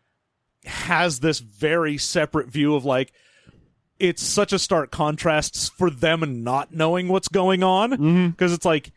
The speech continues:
Speaker 1: here's all this shit going on, and the fact that they are able to just sort of, like, "Let's go visit our friend and have a good fun time," makes it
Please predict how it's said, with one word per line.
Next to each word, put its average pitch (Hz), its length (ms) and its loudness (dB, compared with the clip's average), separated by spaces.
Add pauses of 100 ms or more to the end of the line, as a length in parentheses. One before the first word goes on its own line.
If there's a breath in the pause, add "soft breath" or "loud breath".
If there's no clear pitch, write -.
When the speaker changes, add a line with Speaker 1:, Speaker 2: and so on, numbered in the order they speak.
(140)
Speaker 1:
here's 262 400 0
all 202 160 2
this 156 160 0
shit 156 280 -4
going 143 260 0
on, 135 240 0
and 147 240 -2
the 156 60 0
fact 185 360 0
that 165 120 0 (200)
they 190 480 2 (420 soft breath)
are 156 280 2
able 160 380 2
to 170 140 0
just 147 280 0
sort 165 200 2
of, 139 140 -2
like, 143 340 0 (340 soft breath)
"Let's 294 180 0
go 262 160 4
visit 233 300 2
our 202 140 4
friend 214 360 2
and 170 120 2
have 190 180 2
a 185 40 0
good 170 260 0
fun 247 300 0
time," 139 440 0 (360 soft breath)
makes 180 400 0
it 175 180 2